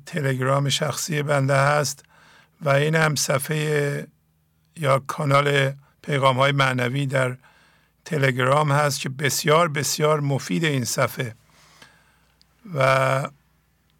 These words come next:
اگر کسی بین شما هست که می‌خواد ابیات هندسه معنوی رو دریافت کنه، یه پیغامی به همین، اه، شماره بفرسته و من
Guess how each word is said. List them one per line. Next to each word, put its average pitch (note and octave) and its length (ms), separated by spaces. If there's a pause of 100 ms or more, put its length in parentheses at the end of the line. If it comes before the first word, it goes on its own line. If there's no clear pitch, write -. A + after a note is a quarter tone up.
(140)
اگر C#3+ 500 (1600)
کسی D#3+ 360
بین C#3+ 220
شما C#3 360
هست C#3 280
که D3+ 100
می‌خواد C#3 440 (1300)
ابیات C#3+ 540
هندسه C#3 460
معنوی C3+ 420
رو C#3 100
دریافت C3 540
کنه، C#3+ 300
یه C#3+ 80
پیغامی C#3 760 (720)
به B2 140
همین، C3+ 440 (920)
اه، C3 280 (2000)
شماره C3 400
بفرسته C#3+ 840
و B2+ 120
من C3 340